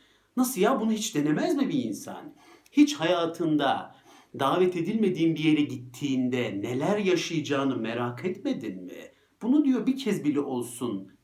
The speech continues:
denemedin mi? Hadi," diyor, "gel seninle bir deney yapalım, bir oyun oynayalım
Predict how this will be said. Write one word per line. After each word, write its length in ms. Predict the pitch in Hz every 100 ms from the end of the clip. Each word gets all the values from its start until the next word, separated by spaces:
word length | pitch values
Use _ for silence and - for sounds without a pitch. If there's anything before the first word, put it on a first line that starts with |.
| -
denemedin 800 | 123 165 240 233 - 107 95 -
mi? 260 | - - - _ -
Hadi," 240 | - 240 170
diyor, 180 | 151 135
"gel 180 | 151
seninle 680 | 143 123 107 98 104 196 208
bir 220 | 214 196
deney 300 | 117 110 147
yapalım, 680 | - - 90 - 254 220 - - -
bir 60 |
oyun 260 | 175 214 214
oynayalım 720 | - 95 90 92 120 208 -